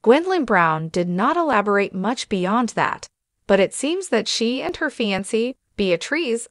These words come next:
are leading respectable lives in their apartment. She is a college student and supports herself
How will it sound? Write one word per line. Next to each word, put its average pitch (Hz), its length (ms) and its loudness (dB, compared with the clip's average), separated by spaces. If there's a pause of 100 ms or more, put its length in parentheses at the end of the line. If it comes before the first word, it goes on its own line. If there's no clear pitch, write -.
are 214 120 2
leading 226 360 4
respectable 220 760 0
lives 175 420 2
in 165 100 -2
their 165 160 2
apartment. - 600 -2 (760)
She 277 300 2
is 302 120 0
a 240 80 2
college 254 460 4
student 160 580 -2
and 170 280 -4
supports 277 560 -2
herself 226 460 2